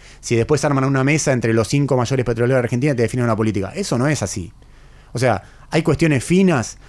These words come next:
que si vos querés armar una mesa hoy con las diez principales empresas productoras de petro-, de hidrocarburos en Argentina, vas a tener muchísima complejidad para encontrar una plataforma común.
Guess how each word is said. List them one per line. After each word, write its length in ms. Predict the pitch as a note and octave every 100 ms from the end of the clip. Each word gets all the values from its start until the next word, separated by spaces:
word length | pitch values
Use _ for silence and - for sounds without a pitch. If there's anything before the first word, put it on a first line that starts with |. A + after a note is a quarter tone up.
| -
que 100 | -
si 80 | C3
vos 120 | D#3+
querés 220 | D#3+ C#3
armar 180 | C3 B2+
una 160 | B2+ A#2+
mesa 280 | B2+ - A#2+
hoy 180 | A2+
con 140 | A2 G#2
las 100 | A2
diez 160 | D3+
principales 460 | - A#2+ C3 B2+ A#2
empresas 400 | A2 B2+ A#2+ G#2
productoras 460 | - A2 A2 C#3 A#2+
de 100 | G#2+
petro-, 240 | A2 C3+
de 80 | B2
hidrocarburos 540 | A#2 A2+ A#2+ C3+ A#2+
en 80 | A2
Argentina, 580 | G#2+ A#2 A#2 G3+ E3 G#2+ - - - - -
vas 200 | - C#3+
a 80 | D3
tener 240 | C3 C#3+ C#3
muchísima 560 | C3 - A3+ E3 C3+
complejidad 480 | A2+ A2+ A2+ B2+ D#3+
para 120 | C#3
encontrar 360 | A2 A2+ B2 B2+
una 160 | A2+
plataforma 500 | G#2+ G#2+ G#2 B2+ A#2
común. 380 | G#2+ G#2+ G2+ F#2